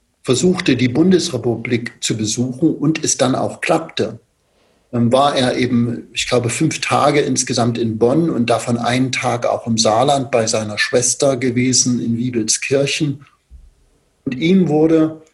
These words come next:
in, so, so ist es aus den Unterlagen zu sehen, ihm wurde eine, eine, ein Dossier zugespielt,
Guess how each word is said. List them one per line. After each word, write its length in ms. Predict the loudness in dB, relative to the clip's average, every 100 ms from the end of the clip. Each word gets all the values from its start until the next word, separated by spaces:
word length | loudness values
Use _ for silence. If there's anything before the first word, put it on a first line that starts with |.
| _ _ _ _ _ _
in, 420 | 0 2 0 -4 -6
so, 160 | -6 -2
so 180 | 0 0
ist 240 | 0 0
es 380 | 0 0 -4 -8 _ _ _ _ _ -6
aus 160 | -4
den 160 | 0 0
Unterlagen 720 | 2 2 4 4 2 0 -2
zu 180 | -2 -2
sehen, 560 | -2 0 2 0 -2
ihm 340 | -6 0 0 2
wurde 460 | 0 2 2 0 -8 -20 _ _ _
eine, 520 | -2 0 0 -2 -6 -12 _ _ -16
eine, 320 | -12 -12 -10
ein 200 | -4 0
Dossier 720 | 2 2 0 0 2 2 2
zugespielt, 960 | 0 0 0 0 -2 -2 0 2 2